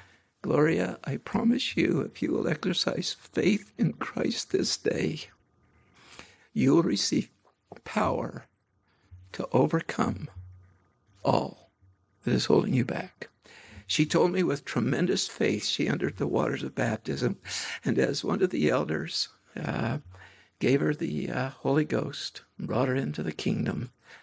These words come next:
he said under inspiration, "Your greatest challenge is lifted from this moment."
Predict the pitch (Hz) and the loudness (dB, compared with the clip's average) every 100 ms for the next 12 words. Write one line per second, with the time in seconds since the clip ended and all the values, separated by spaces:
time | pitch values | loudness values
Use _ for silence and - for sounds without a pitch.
0 | _ _ 143 147 - - 123 127 - 127 | _ _ -4 0 0 2 0 0 0 0
1 | 143 - - 113 110 - - - - - | -2 -2 0 0 -2 -4 -8 -12 -12 -12
2 | - - - 143 165 - - - - - | -14 -4 2 4 4 2 -2 -8 -2 -2
3 | - - - - 143 - 143 143 147 - | -2 -6 -6 -2 0 0 -2 -4 -6 -6
4 | - - - 107 - - 151 - - - | -6 -6 -2 -2 0 -4 -4 -4 -2 0
5 | 185 - 143 - 208 87 - - - | 2 2 2 2 2 0 -4 -10 -18